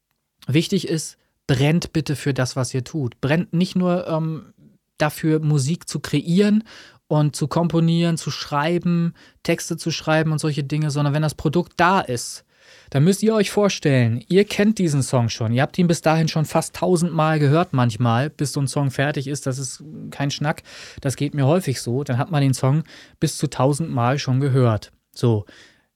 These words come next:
ihr verbindet aber auch was damit, eine gewisse Mo-, Emotion. Ähm, ihr habt den Text geschrieben, wenn er dann einen Text hat. Ihr habt die, äh, Musik komponiert, die Akkorde, die Melodie. Ihr habt den ganzen Sound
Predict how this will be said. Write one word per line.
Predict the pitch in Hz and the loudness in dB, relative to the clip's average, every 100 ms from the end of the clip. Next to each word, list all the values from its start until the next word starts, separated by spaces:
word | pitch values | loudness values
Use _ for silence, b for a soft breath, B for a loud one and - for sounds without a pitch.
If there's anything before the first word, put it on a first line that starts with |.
| _ | _
ihr | 156 185 | 2 4
verbindet | 160 127 180 226 - | 2 4 4 4 2
aber | 131 120 | 2 2
auch | 113 117 | 2 0
was | 127 107 | -2 -4
damit, | - 107 107 101 - | -6 -6 -6 -10 -6
eine | 127 | -2
gewisse | 127 135 147 147 | 0 0 0 0
Mo-, | 143 - | 0 0
Emotion. | 139 139 - 156 165 185 185 175 B B _ | 0 0 0 2 4 4 2 0 B B _
Ähm, | 143 139 135 131 | 2 4 4 2
ihr | 131 | -2
habt | 135 | -2
den | 151 | -4
Text | 139 156 - | -2 -4 -4
geschrieben, | - 143 - 147 139 139 139 139 131 | -8 -8 -4 -2 0 0 0 -2 0
wenn | 131 | 0
er | |
dann | 127 127 | 2 2
einen | 127 | 0
Text | 139 127 - | -2 -6 -6
hat. | 135 127 - B B | -4 -4 -6 B B
Ihr | 147 | -4
habt | 135 - | -4 -2
die, | 135 131 | -2 -2
äh, | - - | -4 -6
Musik | 156 143 131 165 | 0 0 0 -2
komponiert, | - 147 143 139 139 135 | -2 -2 2 2 2 0
die | 143 | -2
Akkorde, | 135 - 147 143 139 139 135 | -4 -2 0 2 2 2 0
die | 131 139 | -2 -2
Melodie. | 143 143 135 143 135 135 B B B | 2 2 2 0 0 -2 B B B
Ihr | |
habt | 135 | -4
den | 147 | 0
ganzen | 151 165 170 | 0 0 -2
Sound | - - 180 156 127 | -4 0 2 4 2